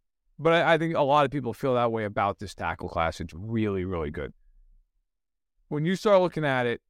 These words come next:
as you, and you laid out a lot of the teams who could take offensive linemen, Peter Skoronski,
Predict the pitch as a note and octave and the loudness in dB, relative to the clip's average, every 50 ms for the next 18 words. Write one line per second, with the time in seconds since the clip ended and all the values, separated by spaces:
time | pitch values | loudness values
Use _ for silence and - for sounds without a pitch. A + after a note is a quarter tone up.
0 | _ _ - - C#3 C#3 D#3+ - E3 D3 D3+ D#3 E3 F3 E3+ E3+ D#3 D3 C#3+ C3+ | _ _ -8 -8 -6 -6 -6 -4 -4 -2 0 0 2 4 6 6 6 6 4 4
1 | C3 B2+ A#2+ C#3 C3+ B2 B2+ A2+ G#2 - - C3 B2 A2 G#2 A#2+ G#2+ G#2+ - - | 4 2 4 4 2 2 2 0 -4 -6 -6 -6 -6 -6 -6 -8 -10 -8 -6 -4
2 | A2 G#2 F2+ - _ _ _ _ _ - C3+ A#2 - B2 A2+ G#2 G#2 G#2+ C3 F3+ | -4 -4 -6 -10 _ _ _ _ _ -4 -2 -2 -2 -2 -6 -6 -6 -2 2 2
3 | F#3+ E3+ C#3 A#2+ G2+ F2 - _ _ _ _ _ _ _ _ _ _ _ _ _ | 4 4 2 0 -4 -8 -10 _ _ _ _ _ _ _ _ _ _ _ _ _
4 | _ _ _ - E3 E3 D#3 D3 - - D3 D3 C3+ C3 C3 B2 - - B2 G#2+ | _ _ _ -2 0 0 0 0 -2 -2 0 2 2 2 2 0 -4 -4 -4 -4
5 | G2+ F#2+ | -4 -8